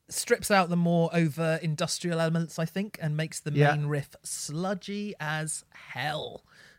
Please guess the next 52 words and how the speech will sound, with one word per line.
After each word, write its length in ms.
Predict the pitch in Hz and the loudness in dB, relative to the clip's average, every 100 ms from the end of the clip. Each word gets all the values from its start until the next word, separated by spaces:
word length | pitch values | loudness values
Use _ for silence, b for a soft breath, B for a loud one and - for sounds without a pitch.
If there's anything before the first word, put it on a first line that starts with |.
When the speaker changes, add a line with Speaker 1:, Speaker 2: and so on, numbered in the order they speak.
| _ | _
Speaker 2:
Mm. 60 | 160 147 147 143 | 0 4 4 4
Speaker 1:
Um, 140 | 143 151 | 0 -4
I 160 | 143 151 | -10 -10
think 320 | - 254 269 | -10 -12 -12
it's 140 | 165 | -10
an 80 | 151 - - | -12 -14 -8
ever 240 | 175 180 | -6 -4
so 220 | 175 180 175 | -6 -4 -6
slightly 440 | - 175 170 185 | -4 -4 -4 -6
slower 360 | 175 160 175 180 | -4 -2 0 -2
tempo 400 | 190 180 180 180 | -2 -2 -4 -6
as 200 | 180 - | -6 -6
well. 300 | 175 175 156 | -4 -2 -4
It 160 | 143 | -6
might 220 | 147 98 | -10 -14
just 160 | - - | -16 -14
be 100 | 139 | -12
my 160 | 131 131 | -10 -10
imagination, 560 | 131 127 131 131 147 | -10 -10 -10 -10 -10
I'm 80 | 127 | -10
not 160 | 120 147 | -10 -10
sure. 240 | 139 123 B B B B B - | -10 -10 B B B B B -4
But 60 | |
it 20 | 190 | 2
sounds 200 | 247 175 | 2 4
heavy 240 | 220 180 | 2 2
as 100 | 139 | 2
fuck, 260 | - 208 - | 2 2 2
doesn't 220 | 185 135 | -2 -2
it? 80 | 110 | -6
I 60 | 139 | -6
think 200 | 170 143 | -4 -4
it's 100 | 143 | -4
a 80 | 139 | -4
really, 680 | 139 156 185 180 170 165 156 | -2 0 4 6 6 6 4
really 400 | 151 156 156 143 | 4 4 2 0
good 160 | 143 | -2
start 360 | - - 139 139 | -4 -2 -2 -2
to 100 | 143 | -6
the 80 | 139 | -4
record. 540 | 139 - 117 117 - b b b b b | -4 -6 -12 -12 -14 b b b b b
Speaker 2:
Mm. 280 | 123 123 117 - _ - | -4 -2 -4 -8 _ -6
Speaker 1:
Um, 360 | 139 131 131 135 | -2 0 2 6
Speaker 2:
Yeah, 100 | 147 | 8
I 120 | 151 | 6
do 180 | 143 135 | 4 2
too. 220 | - 139 | 4 4
I 60 | 127 | 4
think 180 | 135 | 0
it's 120 | 120 - | -4 -6
really 180 | 117 | -6
good. 260 | 113 117 110 | -4 -4 -6